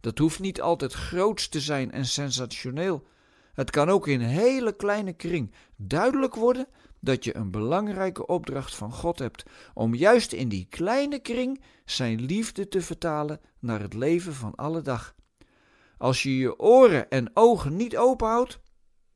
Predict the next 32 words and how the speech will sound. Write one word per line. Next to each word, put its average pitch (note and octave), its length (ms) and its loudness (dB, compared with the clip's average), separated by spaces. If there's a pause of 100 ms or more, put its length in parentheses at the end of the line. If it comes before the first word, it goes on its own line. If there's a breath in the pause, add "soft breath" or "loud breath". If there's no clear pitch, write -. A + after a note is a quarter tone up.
nou, G#2 320 -2
dan A#2 120 -2
zul C#3+ 200 2
je D3 140 2
wellicht D#3 320 2
nooit E3 260 2
iets C3 140 -10
van C3+ 120 -6
God C3+ 220 -4
merken. C3 440 -6 (680 loud breath)
Maar C3+ 140 0
als - 280 2
je C#3 100 0
je C3+ 140 0
antenne A#3 720 4
op A#3 200 -2
hem G3+ 260 -2
afstemt, F3+ 680 -2 (240)
komt C3+ 280 -4
er A2 100 -4
muziek G#2+ 440 -4
in G#3+ 120 -4
je F#3+ 120 0
leven D#3+ 440 -2 (300 soft breath)
die A2+ 240 0
mooier A#3+ 540 2
is G#3+ 200 -2
dan D#3 160 -6
wat D#3 200 -6
je D3 60 -10
kunt C#3+ 260 -8
bedenken. C#3 500 -6